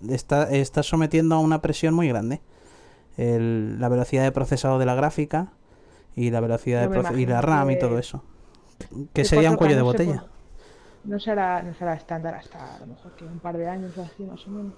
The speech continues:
Speaker 1: Y además encima me obligarías a, a, por ejemplo, en tema de ordenadores, me obligarías a, a que los juegos los tuviera que correr en un S S D, en un disco duro sólido, porque es la,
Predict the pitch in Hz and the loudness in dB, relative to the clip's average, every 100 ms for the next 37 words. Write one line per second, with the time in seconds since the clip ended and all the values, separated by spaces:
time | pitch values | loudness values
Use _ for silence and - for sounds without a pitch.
0 | - - - - - 160 139 131 139 135 | -20 -20 -20 -20 -2 2 4 4 2 0
1 | 147 - 156 165 208 - - - - _ | 0 2 2 2 -2 -12 -20 -20 -20 _
2 | 127 123 123 120 127 143 165 160 143 135 | -2 2 2 4 4 2 2 0 2 2
3 | 127 120 123 120 139 143 127 117 123 127 | 2 2 0 0 -2 -2 -4 -2 -2 0
4 | 123 123 123 139 170 131 117 117 120 127 | 0 0 0 0 0 -2 -2 -2 0 0
5 | 147 143 - 135 131 - 139 135 120 127 | -2 -4 -2 0 0 -2 -2 -2 -2 0
6 | 135 131 - 143 156 170 156 135 - 127 | 0 2 2 2 2 0 -2 -2 0 0
7 | 135 143 131 131 151 147 131 135 123 - | 2 2 0 2 2 2 2 2 0 -2
8 | - 127 170 - _ _ - - - - | -4 -4 -4 -8 _ _ -20 -20 -20 -8
9 | - 127 131 123 123 123 117 - 180 107 | 0 2 2 2 0 0 0 -2 -4 -4
10 | - _ - _ - - - - - 131 | -10 _ -20 _ -20 -20 -20 -14 -4 -2
11 | 135 131 131 | 0 0 2